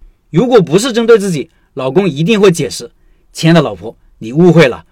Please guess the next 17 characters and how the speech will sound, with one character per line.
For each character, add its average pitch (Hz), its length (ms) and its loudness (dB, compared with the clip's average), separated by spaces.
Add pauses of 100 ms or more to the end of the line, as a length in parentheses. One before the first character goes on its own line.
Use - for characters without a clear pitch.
(140)
我 120 160 -6
不 143 180 -4
是 208 100 0
针 175 180 2
对 185 140 4
你， 107 180 -6 (300)
我 156 260 4
是 220 280 2 (180)
巴 139 120 -6
拉 143 100 -2
巴 139 100 -6
拉 127 100 -4
巴 123 120 -6
拉。” 120 120 -10 (140)
说 135 220 -8
很 110 100 -14
多， 110 180 -14